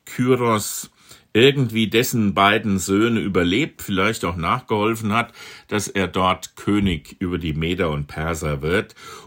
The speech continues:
und nun eine sogenannte Konsolidierung durchführt, damit in allen Schriften, auf allen Steinmalen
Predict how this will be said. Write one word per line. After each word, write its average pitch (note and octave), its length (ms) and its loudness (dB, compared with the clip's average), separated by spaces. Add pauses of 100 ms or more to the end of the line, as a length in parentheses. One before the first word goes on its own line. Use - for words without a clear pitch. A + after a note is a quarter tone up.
und A#2 220 2
nun B2 380 4
eine A#2 320 0
sogenannte C#3 540 0
Konsolidierung C#3 1160 0
durchführt, B2 600 0 (320)
damit C3 320 0
in C#3 140 0
allen E3 360 0
Schriften, D3+ 680 -4
auf G#2+ 260 -2
allen A2 280 2
Steinmalen A2 920 0